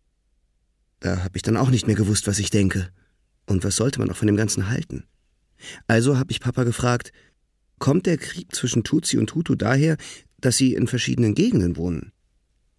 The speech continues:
"Nein, sie leben ja im selben Land." "Dann sprechen sie nicht dieselbe Sprache?" "Doch, sie sprechen dieselbe Sprache."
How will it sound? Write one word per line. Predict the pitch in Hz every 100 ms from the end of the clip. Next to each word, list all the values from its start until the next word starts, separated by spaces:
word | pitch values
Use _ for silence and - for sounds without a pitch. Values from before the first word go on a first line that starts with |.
| _
"Nein, | 214 220 - - _ _ _ _ _
sie | 107
leben | 117 139 135
ja | 127
im | 120
selben | 123 120
Land." | 135 110 - - _ _ _ _ _ _ _ _
"Dann | - 117 117 117
sprechen | - 147 139
sie | 127
nicht | 127 117
dieselbe | 127 120 110
Sprache?" | - 95 - - - _ _ _ _ _ _ -
"Doch, | 254 156 - _ _ _
sie | -
sprechen | 131 185 165 98
dieselbe | 98 98 85
Sprache." | - 67 65